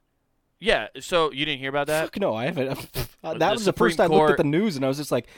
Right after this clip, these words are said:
Speaker 2: "Death, destruction, holy fuck." Okay, I'm done.
Speaker 1: Yeah.
Speaker 2: <laughs>
Speaker 1: Death, destruction,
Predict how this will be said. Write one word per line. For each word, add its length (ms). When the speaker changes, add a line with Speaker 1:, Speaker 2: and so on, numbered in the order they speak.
Speaker 2:
"Death, 420
destruction, 680
holy 240
fuck." 340
Okay, 220
I'm 120
done. 240
Speaker 1:
Yeah. 140
Speaker 2:
<laughs> 120
Speaker 1:
Death, 240
destruction, 840